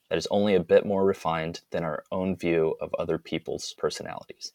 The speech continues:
We remain largely ignorant of the actual unconscious determinants of our behavior, and therefore we cannot accurately predict what our behavior would be in certain circumstances beyond the safety zone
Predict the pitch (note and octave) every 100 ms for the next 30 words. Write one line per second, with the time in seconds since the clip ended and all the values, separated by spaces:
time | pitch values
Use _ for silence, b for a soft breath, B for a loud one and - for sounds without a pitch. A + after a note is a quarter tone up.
0 | - F#2+ F#2 F#2 F2+ E2+ F2 G2+ A#2 -
1 | C3 - F#2+ F2 D#2 E2 - _ E2 D#2+
2 | E2 F#2 - - G2+ - G2 - F2 E2
3 | E2+ - E2 - F#2+ F#2+ D#2+ D#2+ - -
4 | F#2+ F2 - F#2 F#2 G2 E2+ D#2+ D#2+ F2+
5 | - _ F2+ D#2+ G2 A#2 - E2 D#2+ G2
6 | - E2+ - A2 G#2+ A2+ - F2 - F2
7 | E2+ F2 E2+ E2+ F#2 - - E2+ E2+ E2+
8 | - F2+ G2+ G2+ F#2 F2+ F2 E2 D#2+ E2+
9 | _ - - F#2 D2+ F#2+ F2 E2 D#2+ -
10 | D#2+ E2 E2 - E2 E2+ F2+ - D#2+ D#2
11 | D#2+ - D#2+ D#2+